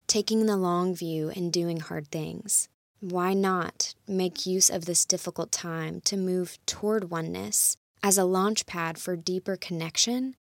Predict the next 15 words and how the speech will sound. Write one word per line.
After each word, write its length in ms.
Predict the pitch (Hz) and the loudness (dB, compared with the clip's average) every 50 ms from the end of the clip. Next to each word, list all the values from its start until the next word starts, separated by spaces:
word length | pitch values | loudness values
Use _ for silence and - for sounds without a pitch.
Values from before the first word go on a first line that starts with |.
| _ _ - | _ _ 0
and 180 | 208 196 190 | 2 4 4
relational 500 | 185 180 175 170 160 - - 185 175 165 | 4 4 4 2 2 2 0 0 -2 -4
growth? 480 | 156 - 87 - - - - - - - - _ _ _ _ _ _ _ - | -4 -6 -6 -6 -6 -8 -8 -10 -10 -10 -14 _ _ _ _ _ _ _ 2
And 160 | 220 214 214 | 4 6 6
again, 480 | 202 185 214 190 175 165 175 185 185 - - _ _ _ _ - | 6 6 4 4 2 2 -2 -4 -8 -10 -12 _ _ _ _ 0
not 420 | 208 220 226 240 240 - - 202 | 2 4 4 4 4 2 -2 0
going 420 | - 208 202 208 208 214 208 202 196 | 2 4 4 6 6 6 6 4 2
here 500 | - - - 165 160 156 156 160 175 - - _ | 0 -2 -4 -2 -2 -2 -2 -4 -6 -8 -4 _
to 140 | - 226 202 | 2 4 6
slap 320 | - - 202 185 175 - | 6 6 6 2 2 0
a 60 | 180 160 | -4 -6
positive 540 | - - - 190 190 185 190 175 175 156 | -4 -2 0 2 2 2 2 0 2 4
spin 400 | - - - - 196 190 185 175 | 4 4 4 4 2 2 2 2
on 200 | 165 151 151 147 | 0 0 -2 -2
it 200 | 147 147 156 - | -4 -4 -6 -8